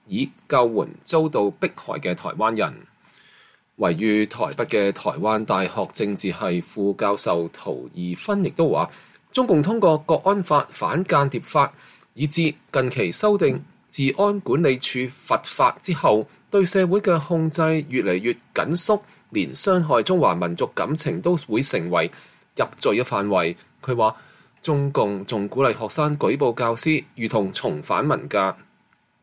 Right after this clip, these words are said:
涂宜芬喺記者會上話，整個中國大陸喺習近平嘅統治之下，已經越嚟越好似文革時期咁樣嘅一個舉報社會啦。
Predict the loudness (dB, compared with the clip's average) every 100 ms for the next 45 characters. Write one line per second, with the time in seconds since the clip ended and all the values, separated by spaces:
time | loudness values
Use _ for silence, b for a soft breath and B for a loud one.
0 | _ _ -6 -6 -4 -6 -2 0 0 -2
1 | B B B -6 -6 -2 -2 -2 0 0
2 | 0 0 -2 B B B _ -8 -4 0
3 | 0 2 2 0 -4 -6 -4 -4 B B
4 | B -4 -2 -2 -4 -4 -8 -4 -4 -4
5 | -4 0 2 0 -2 -4 -2 0 0 0
6 | 0 -2 0 0 2 0 0 0 0 -4
7 | -4 -4 -2 -2 -2 -2 -2 -2 -2 -4
8 | -4 -4 -4 0 0 0 0 -2 -2 0